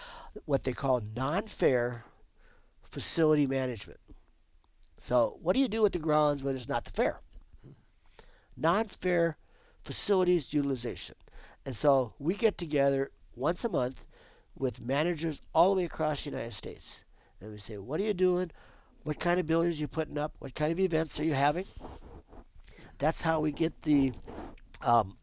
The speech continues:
uh, R V coaches here, motor coaches here. That's how we bring more business to Chippewa Falls. That's how we bring more events to Chippewa Falls, because they are within,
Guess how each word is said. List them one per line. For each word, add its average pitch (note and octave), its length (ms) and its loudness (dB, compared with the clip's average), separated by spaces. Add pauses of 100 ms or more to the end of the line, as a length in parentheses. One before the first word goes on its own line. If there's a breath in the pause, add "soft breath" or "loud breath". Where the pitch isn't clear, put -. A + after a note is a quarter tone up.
(160)
uh, A#2+ 420 -2
R C#3+ 180 6
V D#3+ 220 2
coaches E3 460 0
here, F#3 280 0 (600 loud breath)
motor E3 240 4
coaches F3 460 -4
here. F#3+ 240 -2
That's D3 240 -2
how C#3+ 160 2
we C#3 100 0
bring C#3 260 0
more C3+ 220 0
business D#3 760 -4 (220 loud breath)
to - 100 -14
Chippewa E3 340 -2
Falls. F#3+ 540 -4 (300 loud breath)
That's C3 240 -4
how C3+ 120 0
we B2+ 80 0
bring B2+ 240 -4
more A2+ 160 -4
events G#2 400 -4
to - 100 -10
Chippewa - 380 -8
Falls, G3 460 -8 (280 loud breath)
because C#3+ 420 -4
they C#3 180 2
are C3+ 200 0
within, D3 520 -2